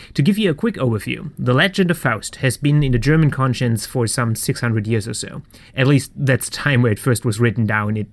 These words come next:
surely is older. Faust, in the original telling, is an alchemist who makes a pact with the devil,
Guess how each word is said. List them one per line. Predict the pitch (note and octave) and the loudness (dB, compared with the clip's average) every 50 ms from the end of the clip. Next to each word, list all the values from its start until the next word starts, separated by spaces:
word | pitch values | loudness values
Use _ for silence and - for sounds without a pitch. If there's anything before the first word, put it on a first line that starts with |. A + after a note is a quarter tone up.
| - | -10
surely | - - - - B2+ A2+ G2+ G#2+ A2 A#2+ A#2 | -8 -4 0 2 2 2 2 -2 -4 -4 -4
is | G#2+ G#2 - | -4 -4 -4
older. | A#2+ A#2 G#2+ G2+ F#2+ G2+ G2+ - - - - - - - - - - - - - | -6 -6 -6 -6 -8 -10 -12 -16 -20 -20 -20 -20 -20 -20 -20 -20 -20 -20 -20 -10
Faust, | - - F#3 D3 D3 D#3+ - - | -2 0 2 2 2 0 -4 -6
in | - C#3 C3+ B2+ B2 A#2 | -4 0 2 2 4 4
the | A#2 A#2 B2+ - | 2 0 0 2
original | C#3+ D3+ G3 G3 - C#3+ A2+ A2+ | 2 2 2 2 2 0 0 0
telling, | A2+ - A#2 A#2 A#2+ C#3+ D#3+ D#3+ | -2 -4 -4 -2 -2 -2 -2 -2
is | - - D3 C3+ - | -4 -2 -2 -2 0
an | C#3+ C#3 C3 | -2 -2 -2
alchemist | E3+ - - C#3 A2+ A2 G#2 - - - | -4 -2 0 0 0 0 -2 -4 -2 0
who | B2+ | 2
makes | A#2+ B2+ B2 - | 2 2 2 0
a | - | -2
pact | - - - C#3+ B2 - - | -4 -2 -2 -2 -2 0 -2
with | A#2+ | -2
the | A2 A#2 | 0 0
devil, | G#2+ B2+ B2 B2 - - - | 0 0 0 -2 -2 -8 -16